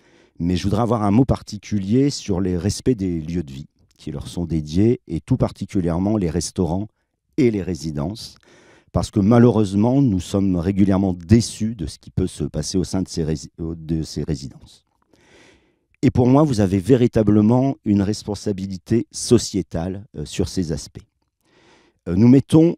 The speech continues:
au niveau de l'insa beaucoup de moyens et d'énergie, euh, avec des services et des structures dédiées. Euh, sans les citer,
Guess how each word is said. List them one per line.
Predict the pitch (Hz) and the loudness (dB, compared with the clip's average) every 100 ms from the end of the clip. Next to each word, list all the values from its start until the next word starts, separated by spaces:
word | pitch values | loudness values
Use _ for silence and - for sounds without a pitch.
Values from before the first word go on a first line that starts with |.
| _ - | _ 2
au | 104 | 6
niveau | 110 107 | 6 6
de | 101 | 4
l'insa | 113 110 - 135 143 - _ | 2 2 0 -2 -2 -6 _
beaucoup | - 82 147 - 143 | -18 2 4 6 4
de | 123 | 4
moyens | 107 98 98 98 110 - - | 2 2 2 0 -2 -6 0
et | 120 | 2
d'énergie, | 104 110 98 95 85 78 95 110 127 - - | 4 4 2 0 -4 -4 -4 -6 -8 -14 -12
euh, | 71 73 - | -8 -8 -4
avec | 87 95 104 | 0 0 0
des | 90 98 87 | 0 0 0
services | 80 - 92 107 120 | -2 -2 -2 -2 -4
et | 92 | -6
des | 82 | -8
structures | - - 95 - 117 85 | -10 -10 -12 -6 -6 -4
dédiées. | 78 92 65 67 - _ _ _ _ _ _ _ _ | 0 0 -2 -12 -14 _ _ _ _ _ _ _ _
Euh, | 71 60 | -14 -14
sans | - 87 | -6 -4
les | 92 | -4
citer, | - - 151 170 139 | -4 2 6 6 4